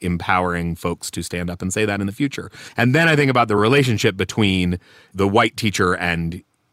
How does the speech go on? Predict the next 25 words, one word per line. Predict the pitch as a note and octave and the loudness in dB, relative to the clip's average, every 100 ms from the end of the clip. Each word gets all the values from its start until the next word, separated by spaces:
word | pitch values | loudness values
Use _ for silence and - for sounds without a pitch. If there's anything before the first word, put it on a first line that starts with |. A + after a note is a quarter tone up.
| - | -6
yourself. | F#2+ E2 E2+ - - - - - - | -6 -4 -6 -8 -14 -20 -20 -14 -2
And | G#2+ | 0
I | G#2+ | 2
think | G#2+ C3+ | 0 2
there | A#2+ G#2 | 2 2
is | G2+ | 2
an | G2+ | 0
opportunity, | A2+ A2+ G#2+ - D3+ C3 A2 G2+ G2 G2 _ _ _ _ _ | 0 0 0 0 2 4 2 2 0 -4 _ _ _ _ _
I | B2 | 0
was | |
thinking | C3 D3 | 2 2
about, | C3 A#2+ | 2 2
you | A2+ | 2
know, | F#2+ - A2+ C#3 | -2 -6 -14 -6
calling | - C3 A#2+ | 2 4 4
in | A2+ | 2
versus | G#2 F#2+ F#2+ | 0 -2 -4
calling | - G2 F#2 | -2 0 0
out | F#2 F2 | -2 -2
and | D2+ F2 F2+ F#2+ | -4 -6 -6 -2
really | F#2+ F2 | -2 -2
hard | F#2+ F2+ | -2 -2
to | F2 | -4
kind | - F2 | -8 -8
of | E2+ | -8